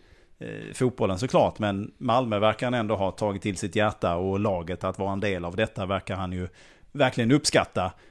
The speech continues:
Och, och det, det känns ju jobbigt att kasta bort det, tycker jag. Det, sen är han också en begåvad fotbollsspelare, så att det är,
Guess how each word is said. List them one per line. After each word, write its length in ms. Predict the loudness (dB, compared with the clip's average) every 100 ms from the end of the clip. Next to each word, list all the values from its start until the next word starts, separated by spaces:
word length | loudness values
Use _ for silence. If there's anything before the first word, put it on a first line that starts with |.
| -4
Och, 520 | 0 2 2 0 0
och 100 | -2 -8 _ -20 -20 -20 _ -4
det, 300 | 2 2 0
det 280 | 0 0 0
känns 260 | 0 0 2
ju 120 | 4
jobbigt 300 | 4 6 4
att 260 | 4 0 2
kasta 440 | 2 2 2 2
bort 300 | 4 2 2
det, 160 | -2 0
tycker 260 | -2 2
jag. 240 | 2 2 2
Det, 500 | 4 6 4 2 2
sen 180 | 0
är 180 | 2 4
han 140 | 4 2
också 220 | -2 -4
en 80 | -2
begåvad 360 | 0 2 2
fotbollsspelare, 640 | 2 0 -2 0 0 0 -2
så 80 |
att 60 | 2
det 80 | 6
är, 340 | 8 6 4